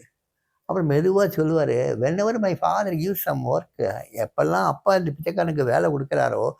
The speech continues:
அப்பெல்லாம் இந்த பிச்சைக்காரன் வந்து துவைதத்துல இருப்பாப்புல. அப்பாவுக்கு வேலை ஒண்ணு இல்லைன்னா இந்த பிச்சைக்காரன் அப்பாவோடயே இருப்பாப்புல, அத்வைதத்துல இருப்பாப்புல அப்படின்னு சொல்லிட்டு முடிச்சுக்குவார். முடிச்சுட்டு ஒரே சிரிப்பு. அவரை கூப்பிடுவார், ஒரு பழத்தை எடுத்து கொடுப்பார், அனுப்பிச்சிடுவார்.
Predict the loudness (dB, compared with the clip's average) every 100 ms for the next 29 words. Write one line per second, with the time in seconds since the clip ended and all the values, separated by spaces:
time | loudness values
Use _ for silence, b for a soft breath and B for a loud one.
0 | B B -2 2 2 4 2 2 0 0
1 | -2 -2 -2 -2 -2 -2 0 0 0 0
2 | -2 -4 -2 -4 -6 -8 -6 -6 B B
3 | B -2 2 2 2 -2 -2 4 4 4
4 | 2 2 0 0 0 0 -2 -4 -8 -6
5 | -4 -2 0 2 4 4 4 4 4 4
6 | 2 0 -4 -4 -12 -20 _ _ _ _
7 | _ _ -2 2 4 2 2 2 0 2
8 | 0 0 -8 -14 B B B B B 2
9 | 2 4 4 4 2 2 4 4 2 0
10 | 0 0 0 0 -2 -2 0 0 0 2
11 | 4 2 2 0 0 -2 2 2 2 2
12 | 2 2 0 0 -2 2 2 4 0 0
13 | 0 0 2 0 -2 -6 -6 -6 -6 -6